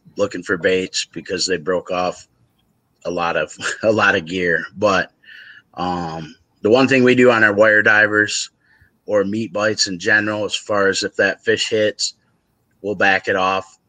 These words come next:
let 'em take it for a while before we cinch up and get down on 'em. Um, or if a, or if a fish, a fish hits it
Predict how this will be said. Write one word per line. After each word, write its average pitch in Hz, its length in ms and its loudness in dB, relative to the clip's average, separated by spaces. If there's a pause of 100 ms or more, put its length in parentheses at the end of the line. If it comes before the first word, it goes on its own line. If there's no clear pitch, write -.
let 101 140 0
'em 90 80 -4
take 98 300 -4
it - 100 -10
for 104 120 -2
a 98 60 4
while 92 240 0
before 92 380 -6
we 85 240 -6 (460)
cinch 101 340 -4
up 90 220 -2
and 90 100 -8
get 90 160 -6
down 90 260 -2
on 90 160 -4
'em. 90 220 -8 (600)
Um, 82 500 -6 (580)
or 107 220 4
if - 140 -4
a, 101 200 2 (120)
or 107 180 4
if 104 120 -2
a 104 80 -10
fish, - 520 0 (500)
a 139 120 6
fish 131 360 2
hits 131 320 4
it 131 200 2